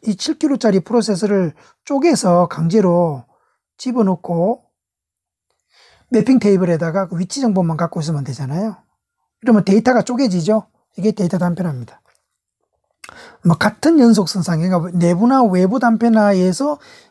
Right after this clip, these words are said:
연속 선상에 발생하는, 그러니까 적재가 되지 못하는 현상을 적재가 되게끔 만들려고 하다 보면 프로세스를 쪼개서 넣을 수밖에 없고, 그럼 그 위치 정보를 관리해야 되죠.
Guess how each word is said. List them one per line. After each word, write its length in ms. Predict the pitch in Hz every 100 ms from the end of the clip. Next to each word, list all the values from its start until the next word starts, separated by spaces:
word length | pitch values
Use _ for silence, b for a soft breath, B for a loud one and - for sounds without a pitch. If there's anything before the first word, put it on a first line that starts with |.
| -
연속 300 | 180 190 262
선상에 400 | 240 196 202 208
발생하는, 580 | 185 160 185 160 156 139 b b b _
그러니까 360 | 202 208 202 b b b
적재가 360 | - 247 302 254
되지 200 | 247 226
못하는 380 | 190 185 226 226
현상을 360 | 196 214 214
적재가 320 | 214 233 262 226
되게끔 380 | 185 214 233
만들려고 420 | 190 175 214 226 196
하다 180 | 185
보면 320 | 170 180 220 220
프로세스를 500 | 254 233 226 214 185
쪼개서 340 | 247 294 240
넣을 160 | 220 190
수밖에 320 | 175 175 151
없고, 480 | 139 - 165 208 233 b b _
그럼 220 | 233 233
그 120 | 196
위치 200 | 185 -
정보를 320 | 285 220 190
관리해야 320 | 170 165 196 175
되죠. 380 | 160 196 202